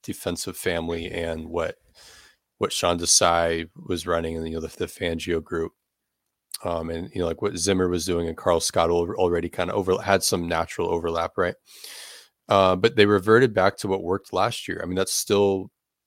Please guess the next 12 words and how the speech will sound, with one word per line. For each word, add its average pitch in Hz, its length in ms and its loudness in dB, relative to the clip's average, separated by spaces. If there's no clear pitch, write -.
it's 107 180 -2
still 110 280 2
the 101 120 0
same, 101 520 4
like, 87 200 -2
umbrella 87 520 -2
of 82 100 -12
defense, 90 520 -8
right? 87 220 -6
Um, 85 560 -4
but - 180 -6
they're, 90 540 0